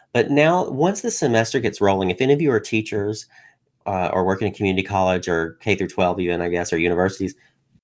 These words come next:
for me at least, and maybe you'll identify it, once the semester gets going, it's almost like a runaway train. It's like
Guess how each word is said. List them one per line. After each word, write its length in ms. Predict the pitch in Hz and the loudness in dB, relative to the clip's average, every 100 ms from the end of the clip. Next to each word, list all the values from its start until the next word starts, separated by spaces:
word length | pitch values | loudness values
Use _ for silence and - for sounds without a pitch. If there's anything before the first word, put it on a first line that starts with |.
| _ _ _ _ _ _ _ _ _ 165 | _ _ _ _ _ _ _ _ _ -4
for 140 | - 151 | 4 6
me 180 | 139 80 | 6 4
at 140 | - | 0
least, 280 | - - - _ _ _ - | -4 -4 -10 _ _ _ -6
and 120 | 101 | 0
maybe 200 | 107 107 | 2 4
you'll 140 | 95 | 4
identify 560 | 90 87 87 - 92 92 | 4 2 -2 2 2 2
it, 180 | - 110 | 0 2
once 260 | 131 165 | 2 2
the 80 | 202 | 2
semester 520 | 196 202 170 131 - | 2 2 2 2 0
gets 220 | 131 120 - | 0 -2 0
going, 500 | 101 101 110 123 - _ _ _ _ _ _ _ _ _ _ _ _ _ _ _ _ _ _ _ - - | 2 4 2 0 -10 _ _ _ _ _ _ _ _ _ _ _ _ _ _ _ _ _ _ _ -8 -2
it's 180 | 135 151 | 2 6
almost 220 | 151 180 | 6 4
like 100 | 175 | 4
a 60 | |
runaway 420 | 131 101 98 90 87 | 6 6 4 0 -2
train. 400 | - 87 80 76 | -2 0 0 0
It's 200 | 95 - | -4 2
like 320 | 117 113 - | 4 4 0